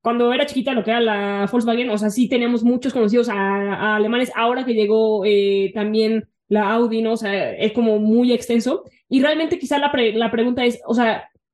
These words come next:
empezaron así, ¿no? O sea, un grupo en Facebook, ¿no? Que de repente explotó, y luego hoy, a diez años, ¿qué es este club de fans? O sea, ¿en dónde más están?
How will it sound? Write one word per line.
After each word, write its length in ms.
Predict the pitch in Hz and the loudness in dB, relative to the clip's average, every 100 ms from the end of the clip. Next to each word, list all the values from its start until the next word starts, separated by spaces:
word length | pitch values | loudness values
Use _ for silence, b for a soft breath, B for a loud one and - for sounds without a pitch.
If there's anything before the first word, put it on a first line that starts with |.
| _ | _
empezaron 580 | 262 254 254 311 320 330 - | -2 0 0 2 0 0 -4
así, 240 | 202 269 | -6 0
¿no? 120 | 226 254 | 0 0
O 20 | |
sea, 320 | 208 190 - - | -2 -6 -14 -2
un 180 | 277 277 | 2 2
grupo 240 | 269 285 | 2 0
en 80 | 214 | 0
Facebook, 420 | 247 262 254 277 | 0 0 0 0
¿no? 160 | 269 277 | 0 0
Que 120 | 233 | 0
de 80 | 214 | 0
repente 360 | 208 226 247 | -2 -2 -2
explotó, 640 | 220 - 202 202 240 277 - _ - | -2 -4 -6 -2 -2 -4 -12 _ -2
y 140 | 254 | 0
luego 300 | 269 277 - | 2 0 -2
hoy, 260 | 247 277 349 440 | 2 4 4 2
a 140 | 233 | 0
diez 240 | 254 285 285 | -2 -2 0
años, 500 | 277 269 440 - _ _ _ - | 2 2 -2 -8 _ _ _ -2
¿qué 340 | 269 262 254 | 0 2 0
es 240 | 269 - - | -4 -8 -2
este 240 | 226 233 | -2 0
club 120 | 226 214 | -2 -2
de 80 | |
fans? 240 | 208 202 196 | -2 -4 -2
O 60 | |
sea, 300 | 208 208 156 B B - | -2 0 -2 B B -4
¿en 520 | 240 247 240 233 220 - | 0 2 0 -2 -4 -2
dónde 200 | 254 254 | 0 2
más 200 | 240 220 | 2 2
están? 640 | 202 - 233 233 233 226 | -2 -2 -2 0 2 0